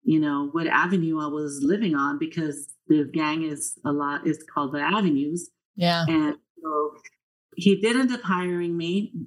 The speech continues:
Speaker 1: because not only did my cousin recommend me for the job, but I also had a mentor in high school who was a judge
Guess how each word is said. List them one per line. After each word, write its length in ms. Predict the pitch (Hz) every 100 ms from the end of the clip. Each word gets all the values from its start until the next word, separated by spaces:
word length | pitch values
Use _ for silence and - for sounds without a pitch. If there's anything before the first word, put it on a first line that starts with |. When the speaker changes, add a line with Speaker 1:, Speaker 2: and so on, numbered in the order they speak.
| - -
Speaker 1:
because 300 | 175 185 170
not 160 | 190
only 240 | 208 202 190
did 140 | 180
my 100 | 156
cousin 560 | - 185 175 175 160 131
recommend 500 | 170 170 156 160 160
me 100 | 156
for 120 | 151
the 100 | 135
job, 440 | - 175 180 165 139
but 240 | 151 170 160
I 180 | 160 156
also 320 | 160 180 190
had 140 | 175
a 60 | 156
mentor 440 | 156 156 156 156
in 120 | 151
high 180 | 160 170
school 460 | 175 - 156 151 - - - - -
who 100 | 175
was 200 | 170 160
a 120 | 147
judge 580 | - 165 175 165 160